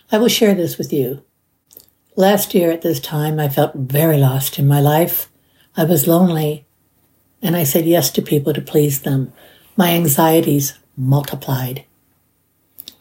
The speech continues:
It is no secret I knew I needed to talk with a therapist, and she has helped me tremendously.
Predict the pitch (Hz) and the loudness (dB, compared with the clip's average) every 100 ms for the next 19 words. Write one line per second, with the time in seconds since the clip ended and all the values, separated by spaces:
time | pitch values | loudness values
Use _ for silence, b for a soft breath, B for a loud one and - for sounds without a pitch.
0 | B _ 214 208 185 180 185 196 202 - | B _ 2 4 4 4 4 4 0 -2
1 | 196 185 - 156 160 156 165 165 160 185 | 0 0 -2 -2 -2 -2 -2 -2 2 2
2 | 170 139 - - 139 143 - 143 139 143 | 2 -4 -10 -6 -6 -6 -12 -12 -8 -4
3 | 139 131 160 - - _ b b b b | -4 -4 -8 -10 -14 _ b b b b
4 | b - 175 139 208 196 - - - 175 | b -4 -2 0 2 2 0 -4 -4 -10
5 | - 165 202 185 135 - - | -8 0 2 2 -2 -8 -12